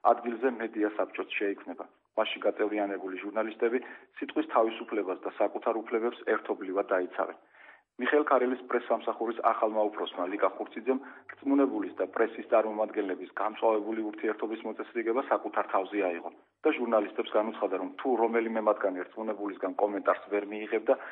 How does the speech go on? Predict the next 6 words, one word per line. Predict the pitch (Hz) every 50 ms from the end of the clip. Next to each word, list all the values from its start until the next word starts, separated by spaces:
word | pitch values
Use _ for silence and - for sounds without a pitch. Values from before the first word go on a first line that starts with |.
| - - -
იგი | 139 135 156 -
საკუთარ | - 131 113 - - - - - 113 110 107
ნაკლად | 101 101 101 - 101 101 98 -
ჩათვლიდა | - 113 104 - - 107 104 104 101
და | 117 120 113
გადადგებოდა. | - 98 95 101 101 - - 95 85 87 85 -